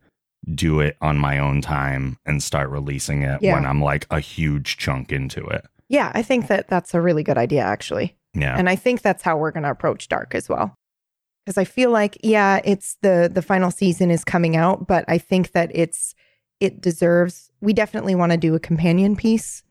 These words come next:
Speaker 2: to the
Speaker 1: Mm-hmm.
Speaker 2: show. There's so much in it that it deserves the thought and time taken into it,
Speaker 1: Right,
Speaker 2: I think,
Speaker 1: right.
Speaker 2: anyway.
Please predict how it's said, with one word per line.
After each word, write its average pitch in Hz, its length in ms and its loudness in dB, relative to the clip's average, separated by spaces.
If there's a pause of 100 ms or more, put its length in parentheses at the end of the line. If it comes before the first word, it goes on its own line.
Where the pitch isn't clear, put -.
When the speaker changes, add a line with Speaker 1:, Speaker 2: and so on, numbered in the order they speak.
(140)
Speaker 2:
to 92 100 4
the - 60 4
Speaker 1:
Mm-hmm. 78 80 2
Speaker 2:
show. 233 280 2 (640)
There's 185 180 0
so 226 220 0
much 196 260 2
in 175 180 2
it 160 200 0 (340)
that 160 260 2
it 185 160 -2
deserves 170 640 0
the 131 100 0
thought - 480 -2
and 165 160 -2
time 156 440 -2
taken 151 340 -2
into 160 260 -2
it, 147 120 2
Speaker 1:
Right, 139 180 0
Speaker 2:
I 160 120 2
think, 147 220 -6
Speaker 1:
right. 143 120 0
Speaker 2:
anyway. - 300 -8